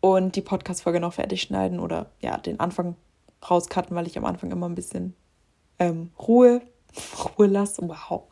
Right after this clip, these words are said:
Wow, okay, nein. Wir brechen hier ab. Nein, aber ich mache am Anfang immer eine kurze Pause, damit das nicht einfach abgehackt ist irgendwie, der Anfang, sondern dass der Anfang wirklich komplett drauf ist und es nicht einfach irgendwann dann anfängt so. Und das Ende mache ich meistens auch noch, dass ich da kurz ein Stück wegschneid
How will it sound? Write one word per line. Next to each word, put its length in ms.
Wow, 560
okay, 320
nein. 200
Wir 140
brechen 280
hier 140
ab. 240
Nein, 240
aber 180
ich 120
mache 180
am 80
Anfang 240
immer 140
eine 100
kurze 260
Pause, 380
damit 220
das 140
nicht 200
einfach 220
abgehackt 580
ist 260
irgendwie, 340
der 160
Anfang, 320
sondern 320
dass 160
der 120
Anfang 300
wirklich 240
komplett 420
drauf 220
ist 180
und 220
es 100
nicht 180
einfach 200
irgendwann 300
dann 140
anfängt 440
so. 140
Und 320
das 120
Ende 260
mache 160
ich 100
meistens 320
auch 160
noch, 120
dass 220
ich 100
da 120
kurz 320
ein 340
Stück 300
wegschneid 580